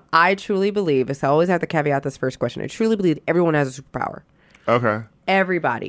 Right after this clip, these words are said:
Speaker 1: It doesn't matter. I can really organize paper clips. Superpower.
Speaker 2: Mm-hmm.
Speaker 1: Um, what is your superpower?
Speaker 2: <sighs> Information.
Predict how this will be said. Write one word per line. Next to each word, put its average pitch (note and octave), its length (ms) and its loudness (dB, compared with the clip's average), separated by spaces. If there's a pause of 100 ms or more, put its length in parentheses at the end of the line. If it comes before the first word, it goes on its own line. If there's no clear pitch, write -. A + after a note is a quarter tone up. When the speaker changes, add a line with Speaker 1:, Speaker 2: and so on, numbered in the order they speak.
Speaker 1:
It C#3+ 60 -4
doesn't D#3 280 2
matter. D3 520 4 (180)
I G#3+ 160 4
can F#3 200 -6
really A3+ 420 0
organize G#3 440 0
paper G3 200 -2
clips. - 420 -2
Superpower. C3 540 -2 (160)
Speaker 2:
Mm-hmm. A#2+ 200 -6
Speaker 1:
Um, D3 480 0 (260)
what F#3 360 2
is F3+ 320 2
your D3 220 4
superpower? C#3 640 -6 (1000)
Speaker 2:
<sighs> - 800 -12 (1500)
Information. A2 880 -6